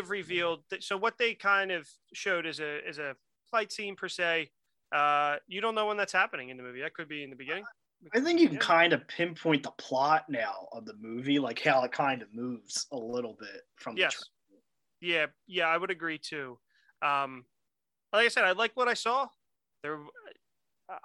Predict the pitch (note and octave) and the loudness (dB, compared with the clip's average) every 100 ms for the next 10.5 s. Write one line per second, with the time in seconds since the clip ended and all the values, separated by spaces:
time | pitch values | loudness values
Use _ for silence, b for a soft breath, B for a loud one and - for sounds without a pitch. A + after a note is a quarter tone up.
0 | - F3+ F#3 G3+ A#3 G3+ F3+ F3+ F#3+ G3 | -10 2 2 4 0 0 2 4 4 2
1 | F#3 G3 F#3+ G3+ D#3+ F3+ E3 E3 - F#3 | 2 2 4 2 0 0 0 -2 0 0
2 | F3+ D#3+ C3 C3+ D3+ D3+ C#3 D#3+ C#3+ B2+ | 2 -2 -6 -6 -4 -2 -2 -2 -6 -10
3 | C#3 C3 B2+ C3+ - C3 C3+ B2+ C3+ - | -10 -10 -8 -8 -10 -16 -12 -10 -8 -10
4 | D#3+ - _ _ _ _ _ C#3 B2+ B2 | -12 -16 _ _ _ _ _ -4 -2 -6
5 | A#2+ A#2+ _ _ _ _ _ _ _ - | -8 -16 _ _ _ _ _ _ _ -6
6 | A3 B3+ B3 - _ - - G3+ G#3 C4+ | -4 -4 -8 -10 _ -14 -8 -6 2 2
7 | C4 C4+ F3 - _ _ - D4+ B3 F#3 | 2 0 -2 -4 _ _ -4 4 6 6
8 | E3+ _ _ _ _ _ _ _ _ _ | 2 _ _ _ _ _ _ _ _ _
9 | _ _ - - G#3+ A3 G3 G3+ F#3 F3+ | _ _ -20 0 2 4 4 2 4 0
10 | E3+ D3+ C#3+ C#3 C3 | 0 -8 -4 -4 -4